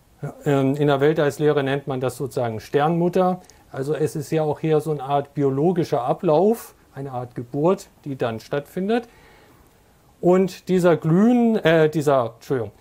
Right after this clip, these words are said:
dieser eisige Körper umschlackt sich mit einer Art Hülle. Dort entsteht dann Druck, da ja das, äh, Eis in Wasser wiederum in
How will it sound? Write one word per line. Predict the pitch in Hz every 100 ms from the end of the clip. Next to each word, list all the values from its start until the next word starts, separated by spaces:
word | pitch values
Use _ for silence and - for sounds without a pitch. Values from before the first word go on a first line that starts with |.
| _ _
dieser | 139 135 127
eisige | 151 196 202 185 185 185 - -
Körper | 160 165 175 175 160
umschlackt | 139 - 135 147 -
sich | - 214 196
mit | 165 151
einer | 139 131
Art | 123 120 -
Hülle. | 165 202 202
Dort | 156 151 151
entsteht | 139 135 - 151 147 151
dann | 127 113 - _
Druck, | - 147 202 - - _ _ -
da | 131 135 139 143 -
ja | 127 135
das, | 131 117 - - -
äh, | 147 120
Eis | 113 139 151 151 -
in | 131 120
Wasser | 143 - 156 151
wiederum | 143 139 131 127 120
in | 123 107